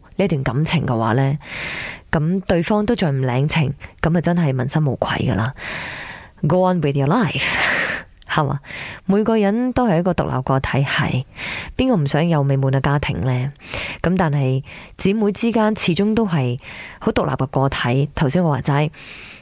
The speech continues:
嗯，長大之後可能人性、性格都會變。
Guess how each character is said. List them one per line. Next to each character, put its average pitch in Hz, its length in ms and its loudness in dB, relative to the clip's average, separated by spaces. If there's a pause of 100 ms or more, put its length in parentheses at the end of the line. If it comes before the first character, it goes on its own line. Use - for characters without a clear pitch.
(120)
嗯， 127 260 -2
長 151 180 2
大 208 160 2
之 254 200 0
後 170 360 2
可 - 180 -2
能 160 140 2
人 127 240 0
性、 135 400 -2
性 196 300 0
格 202 160 2 (300)
都 196 160 2
會 131 200 0
變。 139 220 -6